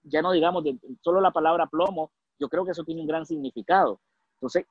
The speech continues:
responsabilizamos a Ortega de lo que pueda pasar al canal, al equipo humano que está trabajando allá, de cualquier cosa que les pueda ocurrir, porque ellos son los únicos responsables y ellos son los, crean-, los que están creando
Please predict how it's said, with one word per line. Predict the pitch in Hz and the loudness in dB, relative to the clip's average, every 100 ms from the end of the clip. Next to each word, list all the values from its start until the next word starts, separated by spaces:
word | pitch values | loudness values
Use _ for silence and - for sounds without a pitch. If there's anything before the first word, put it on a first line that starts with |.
| _ | _
responsabilizamos | 156 151 - 156 143 135 123 107 - 214 277 208 | 0 0 2 0 2 0 0 -2 2 2 4 2
a | 185 | 2
Ortega | 143 127 143 123 131 - _ _ | 2 -2 -2 -2 -2 -6 _ _
de | 123 | -8
lo | 120 | -8
que | - 107 | -6 -4
pueda | 175 254 277 | 0 2 2
pasar | 202 165 160 135 117 - - | 0 2 2 2 0 -12 -6
al | 131 107 | -6 -4
canal, | 117 139 196 269 - _ _ | -8 -2 0 0 -6 _ _
al | - 120 | -10 -8
equipo | - 190 190 | -6 -6 -2
humano | 185 156 185 233 190 | -2 0 -2 -2 -4
que | 151 | -6
está | - 165 | -4 -2
trabajando | 165 160 160 170 156 143 | 0 2 2 2 0 0
allá, | 160 160 135 151 _ _ _ _ _ _ | 0 0 -2 -4 _ _ _ _ _ _
de | 147 135 | -8 -4
cualquier | 151 165 247 | -4 0 0
cosa | 233 208 156 113 _ - | 0 -2 -4 -12 _ -8
que | 151 | -6
les | 135 | -4
pueda | - 175 175 175 _ _ - | 0 2 2 0 _ _ -6
ocurrir, | 143 135 131 139 123 _ _ | -4 -2 -2 -2 -4 _ _
porque | - 151 143 | -2 -2 2
ellos | 170 190 170 | 2 2 2
son | 190 190 | 0 0
los | 135 - | -2 0
únicos | 285 285 226 | 0 2 0
responsables | 180 156 160 139 147 139 127 - _ | -2 -4 -6 -6 -2 -2 -2 -6 _
y | 127 | -2
ellos | 135 147 | 0 0
son | 202 254 | -2 -4
los, | 208 | -4
crean-, | 170 170 180 - - | -4 -4 -6 -12 -6
los | 143 - | -4 -4
que | 123 | -8
están | - 220 262 | -2 -2 0
creando | 190 170 190 170 | 2 2 2 0